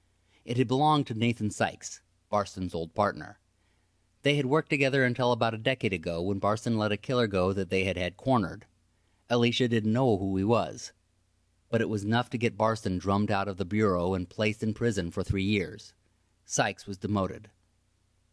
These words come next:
"Looks like he landed on top, though," Dylan said. "You were going to marry him." Alicia blushed beneath her veil. She explained that Barston worked his way back up in society, and they had met last month.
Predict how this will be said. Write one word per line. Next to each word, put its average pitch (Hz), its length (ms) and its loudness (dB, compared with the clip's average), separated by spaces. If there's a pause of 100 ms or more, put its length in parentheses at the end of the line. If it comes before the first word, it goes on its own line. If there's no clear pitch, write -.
(500)
"Looks 101 220 -4
like 104 160 -2
he 104 100 -2
landed 101 300 0
on 92 160 0
top, 113 280 0
though," 82 300 -8 (240)
Dylan 101 260 0
said. 90 360 -6 (840)
"You 123 200 4
were 113 140 4
going 90 220 -4
to 82 60 -6
marry 82 300 -2
him." 90 240 -6 (1200)
Alicia 143 340 2
blushed 120 340 -2
beneath 98 240 -4
her 92 120 -4
veil. 82 380 -4 (600)
She - 160 0
explained 165 480 0
that 170 120 -2
Barston 123 400 0
worked 113 220 0
his 123 140 -4
way 117 120 2
back 107 320 -2
up 98 200 -2
in 92 100 -2
society, 87 640 -4 (520)
and 113 120 4
they 110 100 4
had 107 120 0
met 107 220 -2
last 85 280 -6
month. 92 360 -2